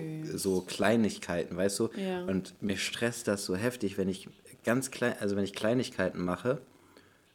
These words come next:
Speaker 2: ähm, dann setzt man, also so kleine Fehler, die ja zu einer Fahrprüfung dazugehören, so, d-, niemand schafft das ja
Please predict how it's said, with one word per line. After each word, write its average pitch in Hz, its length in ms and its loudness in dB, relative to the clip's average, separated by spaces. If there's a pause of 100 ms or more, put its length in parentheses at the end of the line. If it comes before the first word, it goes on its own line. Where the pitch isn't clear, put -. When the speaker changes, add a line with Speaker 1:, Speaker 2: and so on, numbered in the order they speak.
(100)
Speaker 2:
ähm, 101 380 4 (280)
dann 101 380 2
setzt 107 300 0
man, 104 100 -2
also 101 260 2
so 98 120 -2
kleine 131 360 4
Fehler, 131 300 4
die 92 160 0
ja 92 140 4 (200)
zu - 120 -4
einer 95 120 0
Fahrprüfung 101 500 0
dazugehören, 87 840 -2
so, 80 140 -2
d-, - 200 -10 (200)
niemand 101 400 2
schafft - 240 -6
das 85 120 -4
ja 82 160 0